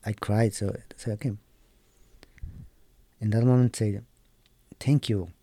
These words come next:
Thank you, God. I know you are real. I know you, you exist," you know, because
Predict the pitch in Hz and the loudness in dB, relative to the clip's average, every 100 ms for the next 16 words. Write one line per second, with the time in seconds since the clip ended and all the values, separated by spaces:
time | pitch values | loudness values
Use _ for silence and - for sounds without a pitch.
0 | _ _ _ _ _ _ _ _ _ _ | _ _ _ _ _ _ _ _ _ _
1 | _ _ - 113 104 104 95 _ - - | _ _ -6 -6 -4 -4 -6 _ -18 -16
2 | - - - _ _ _ _ _ _ _ | -16 -18 -20 _ _ _ _ _ _ _
3 | _ _ _ _ _ _ - 95 92 95 | _ _ _ _ _ _ -6 -2 0 0
4 | 92 92 92 87 92 85 82 - - _ | -2 -4 -6 -6 -6 -6 -6 -8 -14 _
5 | _ _ _ _ _ _ _ _ _ - | _ _ _ _ _ _ _ _ _ -8
6 | 92 92 92 92 87 87 87 98 _ _ | -4 -4 -2 -4 -4 -6 -10 -14 _ _
7 | - - _ - - 98 95 85 - - | -20 -20 _ -20 -12 -4 -4 -4 -8 -10
8 | - - - _ _ _ _ _ _ _ | -12 -16 -20 _ _ _ _ _ _ _
9 | _ _ _ _ - 95 87 92 95 _ | _ _ _ _ -10 -8 -6 -8 -10 _
10 | _ _ _ _ _ _ _ 95 95 - | _ _ _ _ _ _ _ -10 -8 -4
11 | 98 92 - | -2 -2 -6